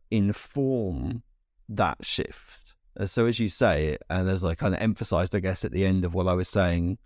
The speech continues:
last time, um, it's not just the tomatoes, it's actually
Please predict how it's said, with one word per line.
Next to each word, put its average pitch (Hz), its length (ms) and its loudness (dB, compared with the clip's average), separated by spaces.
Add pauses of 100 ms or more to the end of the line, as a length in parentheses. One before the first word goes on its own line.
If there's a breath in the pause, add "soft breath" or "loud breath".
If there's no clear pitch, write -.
(100)
last 170 300 2
time, 78 340 0 (480)
um, 90 440 -2 (680)
it's 127 120 -4
not 143 180 2
just 120 180 -2 (240)
the 95 100 -2
tomatoes, 104 680 0
it's 98 100 -4
actually 87 720 0